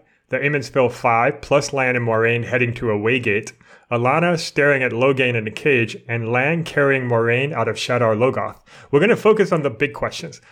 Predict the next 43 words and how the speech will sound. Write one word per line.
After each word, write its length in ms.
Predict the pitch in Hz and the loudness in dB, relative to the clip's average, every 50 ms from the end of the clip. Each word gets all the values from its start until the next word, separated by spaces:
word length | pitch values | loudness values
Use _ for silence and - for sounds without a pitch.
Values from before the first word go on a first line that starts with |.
| - - _ _ | -20 -20 _ _
Why 200 | 127 143 165 202 | 2 4 4 6
were 200 | 202 165 143 131 | 6 4 4 2
these 340 | 123 127 147 160 170 165 - | 2 0 -2 -2 -2 -2 -2
photos 440 | - - 135 127 120 113 113 110 | 0 2 2 4 4 2 0 -2
chosen 380 | - - - 147 143 127 139 127 | -4 -4 -2 -2 0 0 -2 -4
for 80 | 127 127 | -4 -6
promo 400 | 113 - 143 147 143 131 117 117 | -4 -2 -2 0 0 0 -2 -2
material, 480 | 120 113 - - 120 110 110 110 113 113 117 | -4 -8 -6 -4 -2 0 0 0 -2 -2 -4
and 140 | 123 127 131 | -4 0 2
what 140 | 180 220 - | 2 2 4
other 240 | 147 165 175 180 151 | 4 4 4 2 2
scenes 500 | - - - 170 170 160 147 135 123 123 | 0 -2 -2 -2 -2 0 -2 -4 -6 -4
would 140 | 127 139 151 | -2 0 0
have 80 | 147 | 0
made 220 | 131 135 135 135 123 | 0 0 -2 -2 0
great 260 | 131 127 123 127 123 | 0 -2 -2 -2 -4
promotional 460 | - - 123 117 113 - - 123 113 | -8 -4 -2 0 0 0 -2 -4 -4
photos 360 | 110 117 110 107 107 107 107 | -2 0 0 0 0 -2 -4
as 220 | - - 120 117 - | -4 -4 -6 -4 -2
well? 320 | 147 139 120 110 113 - - - - 170 - - | -2 -2 -2 -4 -8 -12 -18 -20 -20 -20 -14 -10
And 80 | 135 131 | -2 2
here 120 | 143 202 196 | 4 4 4
to 80 | 202 | 4
discuss 340 | 180 165 - - 185 170 - | 2 -2 0 0 0 0 2
that 320 | - 170 156 143 - - | 2 0 0 0 -2 -4
news 240 | 143 151 160 156 156 | -2 0 0 0 0
with 100 | 143 131 | -2 -2
me 200 | 127 131 135 151 | -2 -2 -2 -2
is 120 | 160 147 123 | -2 -2 -2
my 140 | 151 139 | -2 -2
co-host, 460 | 127 - 156 151 147 175 180 170 - - | 2 4 4 4 4 4 2 2 -2 -2
friend, 300 | - 147 139 135 143 170 | 0 0 0 0 0 -4
and 120 | 165 113 | -6 -2
partner 280 | - 135 135 131 135 135 | 0 0 0 2 0 -2
in 80 | 127 120 | -2 0
crime, 340 | - 127 117 123 139 123 | 0 0 2 2 0 -2
Matt 240 | 123 123 120 117 120 | 0 0 0 0 -2
the 120 | 123 120 117 | -2 -4 -4
Innkeeper. 540 | 120 120 120 127 123 120 156 180 196 180 - - _ _ | -4 -6 -6 -6 -6 -4 -4 -6 -6 -10 -14 -20 _ _
How's 220 | - 143 135 131 | -2 0 2 4
it 20 | |
going, 200 | 127 143 185 170 | 4 4 4 4
Matt? 260 | 127 120 117 117 - | 2 0 -2 -4 -8